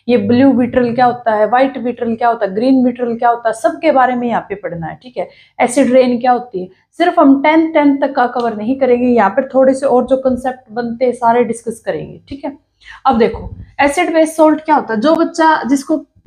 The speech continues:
एसिड, बेस, salt आता है, उसको भी अगर video देखेगा तो बहुत कुछ नया मिलेगा। यहाँ पे दो ही class का chapter है, एक आज और एक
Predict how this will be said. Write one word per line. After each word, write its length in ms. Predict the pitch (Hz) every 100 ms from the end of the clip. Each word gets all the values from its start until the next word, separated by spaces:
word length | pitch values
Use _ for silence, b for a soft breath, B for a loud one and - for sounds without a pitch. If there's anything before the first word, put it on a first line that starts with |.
| -
एसिड, 220 | 175 320
बेस, 180 | 311 320
salt 240 | 311 269 277
आता 220 | 277 277
है, 60 | 277
उसको 260 | - 311
भी 340 | 233 196 247 294
अगर 280 | - 254 269
video 280 | 269 254 262
देखेगा 380 | 254 254 240 233
तो 120 | 247
बहुत 320 | 196 185 240 -
कुछ 200 | 262 233
नया 240 | 226 220
मिलेगा। 360 | 220 185 151 151
यहाँ 280 | 170 156 156
पे 100 | 151 - B B 185
दो 160 | 247
ही 100 | 320
class 340 | 285 277 254 262
का 120 | 247
chapter 340 | 240 226 226
है, 180 | 233 285
एक 280 | 254 247 233
आज 220 | 214 233
और 140 | 233
एक 140 | 226